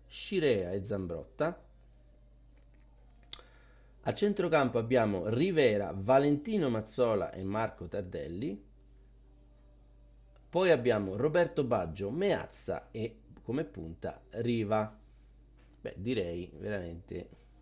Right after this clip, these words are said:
fantastica formazione. Sì, sì, concordo, concordo sicuramente con questa bella formazione. La ripetiamo,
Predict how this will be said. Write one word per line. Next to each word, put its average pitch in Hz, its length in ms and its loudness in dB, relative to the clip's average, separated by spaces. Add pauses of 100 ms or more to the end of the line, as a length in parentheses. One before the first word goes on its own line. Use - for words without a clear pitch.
(320)
fantastica 90 920 -10 (200)
formazione. - 880 -12 (1300)
Sì, - 360 -6
sì, - 340 -8
concordo, 110 760 -2
concordo 98 680 -6
sicuramente 98 920 -6 (580)
con 92 160 -10
questa 101 540 -6
bella 98 520 -4
formazione. 104 800 -6 (540)
La 120 140 2
ripetiamo, 113 720 0